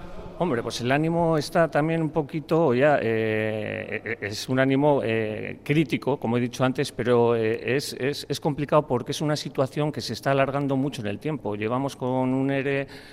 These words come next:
o sea, que llevamos con un, en un concurso de acreedores ya un año y ahora hemos entrado en un ere de, de extinción y llevamos ya, pues, eh, la friolera de, de, de, de, de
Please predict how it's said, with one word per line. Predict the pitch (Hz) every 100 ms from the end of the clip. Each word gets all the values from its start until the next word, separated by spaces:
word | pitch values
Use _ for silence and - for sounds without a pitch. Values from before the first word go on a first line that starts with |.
| - -
o | -
sea, | 127
que | 107
llevamos | 107 123 135 -
con | 135
un, | 143 127
en | 123
un | 139
concurso | 135 131 139 139
de |
acreedores | 127 127 131 143 120 104
ya | 127
un | 120 143
año | 143 147 151 175
y | 110
ahora | 120
hemos | 127 131 127
entrado | 117 127 131 107
en | 110
un | 127
ere | 131 131
de, | 127 127
de | 123
extinción | 120 127 120 135
y | 117
llevamos | 110 127 147 117
ya, | 143
pues, | - 101 -
eh, | 104 101
la | 107
friolera | - 107 110 127 139
de, | 127
de, | 123 120
de, | 123 110
de, | 110 104 -
de | 110